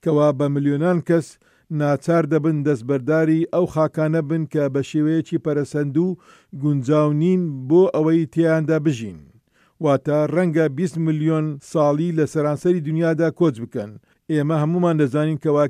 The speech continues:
کاریگەری سیاسی لەسەر کۆچکردن چەند ساڵێک لە مۆبەر ڕوویداوە. لەگەڵ ئەوەشدا بیر بکەرەوە کە چی ڕوو دەدات کاتێک شوێنەکان بۆ ژیان گونجاو نابن و خەڵک لە دەرگاکانی ئەو شوێنانە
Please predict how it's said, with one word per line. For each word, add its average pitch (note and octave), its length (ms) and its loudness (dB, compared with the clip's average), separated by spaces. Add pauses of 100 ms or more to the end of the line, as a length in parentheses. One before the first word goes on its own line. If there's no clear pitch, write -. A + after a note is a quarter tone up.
کاریگەری D3+ 560 0
سیاسی D#3+ 460 0
لەسەر C#3+ 320 -4
کۆچکردن D#3 600 0 (420)
چەند D3 240 -2
ساڵێک F3 340 2
لە D#3 120 4
مۆبەر D#3 300 2
ڕوویداوە. D3 540 4 (420)
لەگەڵ C#3 440 0
ئەوەشدا D3+ 440 2 (480)
بیر E3 360 -2
بکەرەوە D#3+ 480 2 (100)
کە D3+ 100 0 (100)
چی G3+ 160 -4 (120)
ڕوو F3+ 220 0
دەدات D3+ 300 2 (100)
کاتێک D#3+ 380 0 (400)
شوێنەکان E3 680 0
بۆ D#3 100 0 (140)
ژیان D#3+ 300 0
گونجاو C#3+ 380 0
نابن E3 440 0
و F3+ 100 2 (420)
خەڵک E3+ 340 2 (240)
لە D3 80 0 (100)
دەرگاکانی C#3+ 720 0
ئەو F#3 180 2
شوێنانە E3 440 0